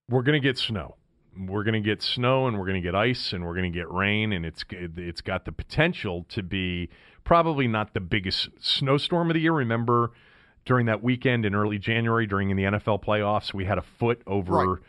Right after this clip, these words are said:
Speaker 1: you know, like, thirty hours on a Saturday and a Sunday. That was the perfect storm if you really like snow, weekend, football on. Um,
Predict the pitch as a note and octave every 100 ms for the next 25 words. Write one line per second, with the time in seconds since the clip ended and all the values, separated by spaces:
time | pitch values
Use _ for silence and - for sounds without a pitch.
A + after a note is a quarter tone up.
0 | - _ - G#2+ F#2 F2+ E2+ - G#2+ A2
1 | G#2 F#2+ G#2+ A#2 G#2+ G2+ F2+ - A2 G#2
2 | G2+ G2+ F#2 - G#2+ G#2 G#2 G#2+ D2+ -
3 | - G#2 A2 - - G#2 A2 A2 F#2 F#2
4 | D#2+ F2+ F2+ F2 F2 - F#2 F#2 F2+ D#2
5 | G2 - G2 G2+ G2+ _ - G#2 G#2 G2+
6 | F2+ F#2+ G2 G#2 F#2+ - - - - -
7 | A#2 A2+ G#2 F#2+